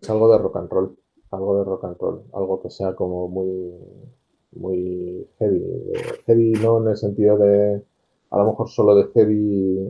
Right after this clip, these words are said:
eh, como, eh, como, eh, estilo musical, sino también el rock and roll más clásico. Me gustan bastante los Rolling, pero, pero también escucho cosas,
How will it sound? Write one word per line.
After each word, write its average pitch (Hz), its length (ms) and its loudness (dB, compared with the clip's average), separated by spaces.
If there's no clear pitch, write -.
eh, - 180 -12
como, 98 340 0
eh, - 240 -8
como, 98 840 -2
eh, 95 720 -2
estilo 101 340 0
musical, 120 680 -2
sino 92 600 -10
también 95 280 -2
el 90 140 -6
rock 95 220 -4
and 101 120 -6
roll 95 220 0
más 92 200 -12
clásico. 113 680 -2
Me 95 120 -6
gustan 92 480 -4
bastante 92 380 -8
los - 180 -2
Rolling, 107 360 2
pero, 98 880 6
pero 98 160 4
también 101 260 -4
escucho 113 340 -6
cosas, 104 260 -6